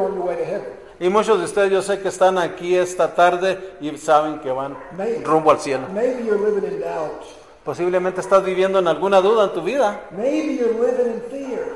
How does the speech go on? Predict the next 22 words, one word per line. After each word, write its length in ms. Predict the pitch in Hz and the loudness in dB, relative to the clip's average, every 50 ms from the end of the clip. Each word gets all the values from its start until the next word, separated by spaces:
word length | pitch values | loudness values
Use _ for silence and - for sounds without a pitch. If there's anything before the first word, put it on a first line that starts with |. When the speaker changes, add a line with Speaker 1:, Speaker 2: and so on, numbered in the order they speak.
| - - - | -8 -2 2
Speaker 2:
A 60 | 165 | 4
lo 100 | 165 170 | 4 4
mejor 240 | 165 160 151 208 214 | 2 0 0 2 0
estás 240 | - - 226 220 208 | 2 2 0 0 0
viviendo 400 | 214 196 180 196 214 214 220 220 | -2 -2 0 0 0 0 0 -2
en 100 | 202 - | 0 2
temor. 540 | - 151 143 151 185 254 254 214 208 202 - - - - - - - - | 2 2 4 6 6 8 8 6 6 2 -2 -10 -12 -16 -16 -18 -14 -8
Speaker 1:
Fear 480 | - 277 311 320 320 311 294 277 254 247 240 | -4 -2 0 2 2 4 4 4 4 4 2
is 80 | - - | 2 0
the 140 | 226 240 | 2 4
opposite 480 | 247 269 294 320 311 - - - 240 220 | 4 6 4 2 0 -2 -4 -2 -2 0
of 140 | 220 220 - | 0 0 0
faith. 460 | - 285 302 302 262 202 180 - - - - - - - | 2 2 2 2 2 0 -4 -6 -8 -12 -14 -16 -8 4
Speaker 2:
Ah, 200 | - 160 185 190 | 8 10 10 12
la 160 | 190 185 180 | 12 10 10
fe 240 | 180 185 202 220 233 | 8 8 8 8 8
es 40 | 233 | 10
la 80 | 233 220 | 10 10
ausencia 520 | 196 190 196 - 208 226 233 226 240 233 196 | 10 10 8 4 4 4 4 6 6 6 8
de 80 | 175 160 | 8 8
la 100 | 151 139 | 6 4
fe. 280 | - 214 240 285 277 | 6 8 8 8 8